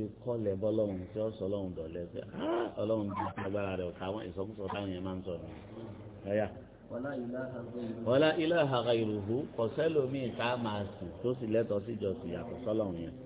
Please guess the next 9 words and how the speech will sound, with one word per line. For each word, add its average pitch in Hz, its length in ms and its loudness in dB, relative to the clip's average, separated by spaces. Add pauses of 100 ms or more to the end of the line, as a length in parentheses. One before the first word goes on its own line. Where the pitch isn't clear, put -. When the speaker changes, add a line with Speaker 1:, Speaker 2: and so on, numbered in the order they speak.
Speaker 2:
قديم 123 600 -4 (380)
بلا 120 480 -4
ابتداء. 113 1800 -6 (220)
Speaker 1:
بلا 123 280 4
ابتداء. 123 640 2 (380)
Ọlọ́run 143 400 6
yẹn, 107 260 2
قديم 110 480 0
ni. 95 180 -4